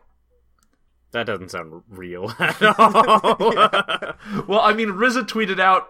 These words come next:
Speaker 2: "We're really getting the urge to call Bill Murray." So,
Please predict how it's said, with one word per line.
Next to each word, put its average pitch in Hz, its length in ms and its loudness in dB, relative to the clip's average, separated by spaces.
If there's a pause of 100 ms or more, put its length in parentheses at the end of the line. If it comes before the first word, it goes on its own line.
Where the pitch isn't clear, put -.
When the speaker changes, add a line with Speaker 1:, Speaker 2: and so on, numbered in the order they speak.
Speaker 2:
"We're 151 220 -2
really 180 340 -2
getting 156 360 -2
the 143 140 -2
urge 143 280 2
to 139 80 -12
call 139 280 0
Bill 123 240 0
Murray." 98 440 0 (320)
So, 127 840 4